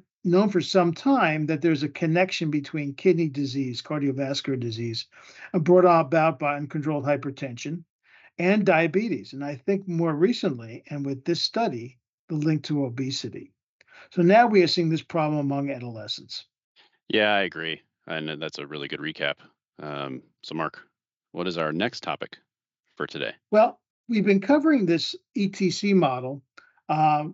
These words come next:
Speaker 1: for s-, for a number of, uh, podcasts over the last year or so. And this, of course, was part, one of two demonstrations launched by C M S as part of the Advancing American Kidney Health Initiative,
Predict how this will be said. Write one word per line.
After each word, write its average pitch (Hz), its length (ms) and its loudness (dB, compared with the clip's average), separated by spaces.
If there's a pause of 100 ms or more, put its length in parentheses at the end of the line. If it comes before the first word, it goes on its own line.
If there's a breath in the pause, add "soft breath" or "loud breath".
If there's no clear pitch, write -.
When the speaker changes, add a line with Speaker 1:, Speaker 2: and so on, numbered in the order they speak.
(120)
Speaker 1:
for 214 100 -2
s-, - 300 -4
for 202 120 6
a 202 60 6
number 226 260 6
of, 139 120 0 (160)
uh, 160 140 -6
podcasts 156 640 -2
over 139 140 -10
the 139 80 -12
last 135 360 -10
year 143 180 -6
or 131 40 -10
so. 117 240 -8
And 131 120 -8
this, 180 180 -2
of 170 140 -2
course, 160 320 -2 (400 loud breath)
was 170 140 2
part, 185 300 4
one 175 140 6
of 170 100 2
two 240 180 0
demonstrations 151 920 0
launched 165 420 -2
by 147 160 -4
C 156 280 -4
M 139 140 -4
S 131 280 -12 (580)
as 180 140 -6
part 185 240 4
of 175 60 6
the 170 100 8
Advancing 160 560 0
American 147 600 -2
Kidney 147 320 -2
Health 143 240 -2
Initiative, 135 720 -6